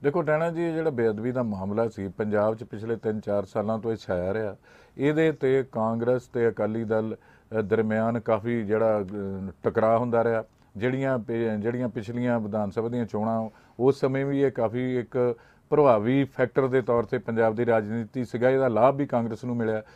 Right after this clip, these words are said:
ਤੇ ਫਿਰ ਜਦੋਂ ਜਸਟਿਸ ਰਣਜੀਤ ਸਿੰਘ ਕਮਿਸ਼ਨ ਦੀ ਰਿਪੋਰਟ ਆ ਗਈ, ਜਿਸ ਤਰ੍ਹਾਂ ਵਿਧਾਨ ਸਭਾ ਦੇ ਵਿੱਚ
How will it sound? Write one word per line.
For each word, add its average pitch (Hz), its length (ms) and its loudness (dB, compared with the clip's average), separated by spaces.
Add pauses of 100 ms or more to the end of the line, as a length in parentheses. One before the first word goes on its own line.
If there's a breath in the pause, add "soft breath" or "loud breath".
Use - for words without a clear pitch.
(160 loud breath)
ਤੇ 135 80 2
ਫਿਰ 139 200 2
ਜਦੋਂ 143 300 4
ਜਸਟਿਸ 123 480 0
ਰਣਜੀਤ 120 400 -2
ਸਿੰਘ 139 180 -6
ਕਮਿਸ਼ਨ 127 300 -6
ਦੀ 131 100 -2
ਰਿਪੋਰਟ 113 320 -2
ਆ 127 120 4
ਗਈ, 123 120 0
ਜਿਸ 110 180 -4
ਤਰ੍ਹਾਂ 123 200 0
ਵਿਧਾਨ 113 340 0
ਸਭਾ 131 280 2
ਦੇ 127 100 0
ਵਿੱਚ 110 360 0